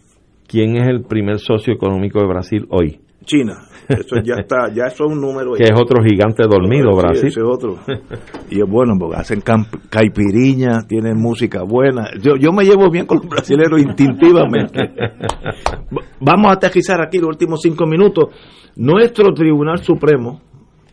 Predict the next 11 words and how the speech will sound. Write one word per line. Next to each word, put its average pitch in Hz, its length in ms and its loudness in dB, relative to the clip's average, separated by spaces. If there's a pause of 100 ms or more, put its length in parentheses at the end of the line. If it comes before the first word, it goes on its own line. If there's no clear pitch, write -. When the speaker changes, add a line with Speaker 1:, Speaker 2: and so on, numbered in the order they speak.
(160)
Speaker 2:
Marilu, 98 440 -8 (180)
<clears throat> - 120 -20
decidirá 131 880 0 (400)
las 127 200 -2
confirmaciones 135 880 -4
de 143 100 2
la 123 160 -4
Comisión 123 380 -6
Estatal 139 340 -4
de 135 80 -2
Elecciones. 117 440 -6